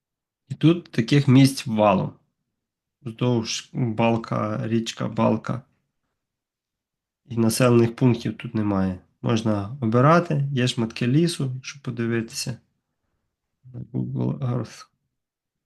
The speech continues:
Тут є чимало шматків лісу,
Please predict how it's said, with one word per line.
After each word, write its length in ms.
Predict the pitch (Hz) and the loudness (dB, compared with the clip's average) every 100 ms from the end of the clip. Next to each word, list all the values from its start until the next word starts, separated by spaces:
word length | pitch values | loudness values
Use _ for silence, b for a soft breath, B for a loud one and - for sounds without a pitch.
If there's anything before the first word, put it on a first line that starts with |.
| _ _ _ _ _ _ _ _ _ _ _ _ _ _ _ _ _ _ _ _ _ _ _ _ _ _ _ _ _ _ - | _ _ _ _ _ _ _ _ _ _ _ _ _ _ _ _ _ _ _ _ _ _ _ _ _ _ _ _ _ _ -2
Тут 320 | 160 147 123 | 4 6 6
є 220 | 123 117 | 2 2
чимало 520 | 110 120 117 110 107 104 | 0 0 2 2 0 -4
шматків 520 | - 110 - 139 143 | -6 -8 -4 0 4
лісу, 500 | 156 175 180 156 | 4 4 2 -4